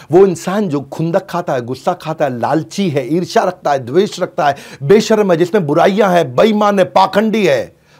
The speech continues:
वो नीची जाति का है। हाँ? जाति जिसमें जन्म हुआ, वो डिफाइन नहीं करती। और यही lesson buddhism and भगवत गीता आज जो बात कर रहे हैं,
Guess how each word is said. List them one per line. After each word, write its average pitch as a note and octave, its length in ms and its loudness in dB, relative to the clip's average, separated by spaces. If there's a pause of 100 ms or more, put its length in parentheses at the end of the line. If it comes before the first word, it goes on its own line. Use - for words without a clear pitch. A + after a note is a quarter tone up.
(100)
वो C3+ 160 -2
नीची C#3+ 300 -2
जाति A2 320 -4
का F2+ 140 -12
है। D#2 280 -20 (240)
हाँ? - 160 -20 (320)
जाति C#3 840 -2
जिसमें C#3 380 -6
जन्म D3+ 240 -4
हुआ, E3 140 0
वो D3+ 120 0
डिफाइन B2 380 -2
नहीं A#2+ 160 -6
करती। F#2 460 -18 (440)
और C3 140 -2
यही C#3 280 0
lesson C#3 320 -2 (340)
buddhism C#3 420 -2
and C3+ 200 -4
भगवत A2+ 300 -8
गीता G#2 260 -6
आज G#2 80 -4
जो G#2 120 -10
बात G2+ 240 -4
कर G#2 120 -10
रहे B2 140 -6
हैं, C3+ 60 -10